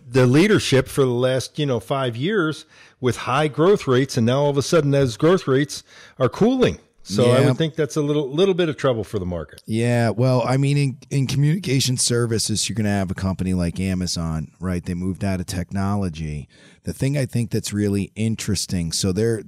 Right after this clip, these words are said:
Speaker 2: you know, uh, communication services is looking pretty strong. Information technology, not so fast, my friends. But what's interesting this year, right? Who's leading the way in the S and P five hundred? Anybody wanna guess?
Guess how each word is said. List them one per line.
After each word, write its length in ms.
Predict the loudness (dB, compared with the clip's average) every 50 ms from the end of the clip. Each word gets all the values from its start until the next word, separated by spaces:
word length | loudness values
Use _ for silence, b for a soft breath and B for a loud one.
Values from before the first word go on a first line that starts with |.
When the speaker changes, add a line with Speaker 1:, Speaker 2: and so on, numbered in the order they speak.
| -18 _ _
Speaker 2:
you 140 | -4 -2 -2
know, 300 | 0 0 0 -2 -2 -4 -4
uh, 320 | -6 -4 -4 -2 -4 -4 -6 -6
communication 680 | -6 -4 -2 0 0 0 0 0 -2 0 0 0 -2
services 600 | -2 -2 0 0 0 0 -2 -4 -6 -6 -6 -6
is 160 | -6 -6 -6
looking 220 | -4 -4 -4 -4 -4
pretty 220 | -4 -2 -2 -2
strong. 480 | -2 -4 -4 -4 -4 -2 -2 -4 -6 -8 _ _ _ b b b b b b b b
Information 500 | -4 -4 -2 -2 -4 -4 -4 -6 -6 -6
technology, 720 | -6 -6 -6 -6 -4 -4 -2 -2 -2 -2 -2 -2 -4 -4 -2
not 220 | -2 -2 -2 -4
so 140 | -4 -6 -6
fast, 360 | -4 -4 -4 -4 -4 -4 -4
my 120 | -6 -8 -8
friends. 540 | -6 -8 -8 -6 -6 -6 -6 -8 -10 -12 b b b b b b b b b b b
But 280 | -2 -2 -2 -2 -4 -8
what's 340 | -8 -4 -4 -2 -2 -4 -6 -4
interesting 760 | -2 -2 -2 -2 -2 -2 -2 -2 -2 -2 -2 -2 -2 0 0
this 280 | 0 -2 -2 -4 -4 -2
year, 280 | -2 0 0 0 0 0
right? 400 | 0 0 0 0 0 0 -2 -4 -8 b b b b b b b
Who's 360 | 0 2 2 2 2 0 -2
leading 380 | -2 -2 0 0 0 0 0
the 100 | 0 0
way 240 | 0 0 0 0 0
in 80 | 0 0
the 140 | 0 0 0
S 180 | -2 -2 -4
and 80 | -4 -4
P 160 | -4 -4 -4
five 300 | -4 -2 -4 -2 -2 -2
hundred? 320 | -2 -2 -2 -2 -2 -2
Anybody 300 | -2 -2 -2 -2 0 0
wanna 180 | 0 0 0 0
guess? 340 | -2 -2 -2 -2 -4 -6